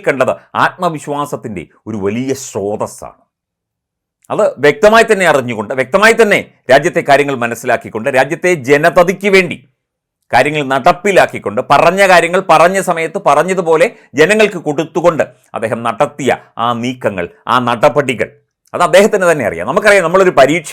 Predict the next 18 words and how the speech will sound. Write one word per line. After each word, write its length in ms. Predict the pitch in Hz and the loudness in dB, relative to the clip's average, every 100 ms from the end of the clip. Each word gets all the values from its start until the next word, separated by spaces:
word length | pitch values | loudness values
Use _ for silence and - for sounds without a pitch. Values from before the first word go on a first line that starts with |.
| 160 | -2
എഴുതുകയാണെങ്കിൽ 580 | 147 127 110 95 82 64 _ _ _ _ _ - | -2 -4 -4 -4 -12 -18 _ _ _ _ _ 0
ആ 80 | 147 - | 0 2
പരീക്ഷ 320 | 127 180 - 175 | 2 2 -2 -4
എത്രമാത്രം 400 | 127 185 196 196 170 | 0 2 4 2 0
ഭംഗിയായിട്ട് 420 | 151 151 160 156 135 | -4 -2 -2 -2 -4
എഴുതി, 160 | 120 120 113 | -6 -6 0
ഉദ്ദേശം 300 | 170 175 143 | 0 0 -4
എത്ര 120 | 127 147 | -2 -2
മാർക്ക് 220 | 139 143 135 | -2 0 -4
അതിനകത്ത് 300 | 127 123 107 | -4 -8 -8
കിട്ടും 240 | 117 127 - | -10 -10 -10
എന്നുള്ള 220 | 107 107 92 | -10 -8 -4
കാര്യം 220 | 95 98 _ _ _ _ _ - | -4 -6 _ _ _ _ _ -10
നമുക്ക് 220 | 160 214 196 | -6 -2 -2
തീർച്ചയായിട്ടും 360 | 190 202 190 151 | 0 0 0 -2
മനസ്സിലാക്കാം. 480 | 147 147 104 71 _ _ - | -4 -6 -6 -8 _ _ -8
അത്രയും 260 | 156 160 151 | -4 -2 -2
ആത്മവിശ്വാസവും 680 | 165 180 160 160 160 156 | -2 -6 0 0 2 -6